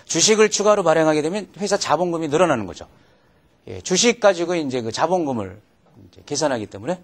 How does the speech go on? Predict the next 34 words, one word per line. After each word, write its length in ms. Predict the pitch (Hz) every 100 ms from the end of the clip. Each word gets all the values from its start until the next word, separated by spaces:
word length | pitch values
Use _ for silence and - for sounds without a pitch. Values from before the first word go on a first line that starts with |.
| -
음. 80 | 85 _ - - - - - _ -
이제 200 | 127 120
자산은 420 | 113 139 185 185
변화가 280 | 170 139 147
없어요. 420 | 127 - 87 87 98 -
부채, 500 | 170 175 180 175 147
예, 260 | 131 107 95 _ _
자본금이 480 | - 147 165 160 175
플러스 320 | - 214 -
마이너스 320 | 185 147 131
되면 140 | 147 143
이제 80 | 131
자산은 400 | 113 110 120 120
변화가 280 | 107 107
없는 220 | 107 101 90
거고요. 280 | 82 131 - _ 80 _ _ _ _ - - - - - -
예, 60 | 170
이자를 320 | 190 214 262
많이 240 | 131 185
줄까요? 280 | 185 160 220
적게 200 | 165 131
줄까요? 280 | 120 - 180
일반 280 | 147 156 139
채권에 340 | 139 131 113
비해서. 360 | 92 85 92 -
이제 100 | 139
적게 280 | 170 180 247
준다는 340 | 196 156 127
겁니다. 320 | 98 82 85 175
왜냐하면 500 | 214 233 240 214 -
주식으로 420 | 190 240 233 233
전환할 360 | 180 185 180
수 120 | 160 170
있는 180 | 175